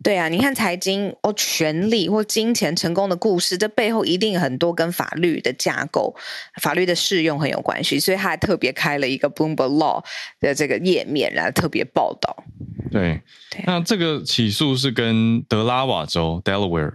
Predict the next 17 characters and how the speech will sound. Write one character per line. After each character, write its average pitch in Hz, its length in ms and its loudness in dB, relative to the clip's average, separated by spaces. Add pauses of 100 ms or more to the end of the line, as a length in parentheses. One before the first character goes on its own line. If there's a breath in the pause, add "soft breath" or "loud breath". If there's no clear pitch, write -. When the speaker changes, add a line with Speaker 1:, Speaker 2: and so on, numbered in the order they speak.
Speaker 2:
这 92 80 -6
边 85 240 0
的 78 220 0
衡 107 280 0
平 104 240 2
法 76 280 -4
院 90 260 0 (160)
来 85 160 0
提 147 160 0
出 90 180 -2
来 78 140 0
的 73 120 -2
一 78 60 0
个 82 80 -2
诉 82 240 -2
讼。 - 180 -4
Speaker 1:
嗯。 - 40 -8